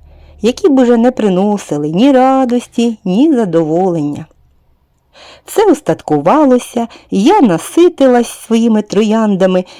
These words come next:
і стало трішки легше. Я навіть подарувала багато троянд родичам і подругам,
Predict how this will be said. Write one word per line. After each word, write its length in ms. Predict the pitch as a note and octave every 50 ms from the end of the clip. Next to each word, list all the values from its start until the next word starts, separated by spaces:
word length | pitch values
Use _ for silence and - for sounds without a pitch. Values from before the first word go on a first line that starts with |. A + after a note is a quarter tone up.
| _ -
і 80 | E3+
стало 380 | - - - G#3+ A3+ A#3+ A3+ A3
трішки 460 | A3+ - G3+ G#3+ - - _ - E3+
легше. 500 | D#3+ D#3+ E3 F3 - - - - E3 E3+ _ _ _ _ _ _ _ _ _
Я 160 | F3+ F#3 E3+
навіть 320 | E3 F3+ C4+ D4 A#3+ - -
подарувала 580 | - E3+ E3+ E3+ F3+ F#3 F3+ B3 C#4 C4+ B3
багато 420 | G#3+ F3 F#3 F#3+ A#3+ C4+ C4+ - F#3+
троянд 460 | - F3 F3+ G3+ A#3+ C#4 C4+ A3 F#3+
родичам 640 | A#3 A#3 A#3+ A#3 A#3 G3+ A3 G#3 - - G#3+ G#3 G#3+ - - - _ _
і 40 | -
подругам, 800 | _ - F#3+ G#3 A3+ A3+ A3 F#3+ F#3 G#3 F#3+ - G#3 G3+ G3+